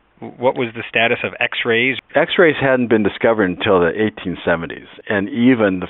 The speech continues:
Speaker 2: first operations for esophageal atresia, which we can discuss later, they didn't have the benefit of X-rays, and so it was just kind of someone who had, who had a lot of experience, and, and it was up to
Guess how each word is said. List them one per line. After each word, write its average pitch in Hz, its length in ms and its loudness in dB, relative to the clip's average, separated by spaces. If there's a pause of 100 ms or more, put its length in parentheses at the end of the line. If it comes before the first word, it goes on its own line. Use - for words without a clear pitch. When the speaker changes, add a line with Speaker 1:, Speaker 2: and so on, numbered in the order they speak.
Speaker 2:
first 117 240 2
operations 101 640 2
for 90 120 -2
esophageal 85 460 -4
atresia, 107 380 0
which 87 200 -6
we 87 80 -4
can 73 120 -12
discuss 76 400 -8
later, 92 340 -2 (720)
they 120 100 6
didn't 127 180 4
have 120 220 0
the 101 60 2
benefit 87 380 0
of 78 220 -4
X-rays, 85 420 -2
and 90 160 -10
so 117 160 6
it 113 40 8
was 113 100 2
just 127 220 0
kind 123 220 0
of 98 100 2 (880)
someone 131 260 2
who 98 140 0
had, 107 340 0
who 101 140 -2
had 104 240 0
a 90 60 4
lot 98 260 4
of 85 80 -2
experience, 90 640 -2
and, 92 240 -6 (560)
and 117 240 0
it 117 60 4
was 120 200 4
up 139 220 0
to 110 400 0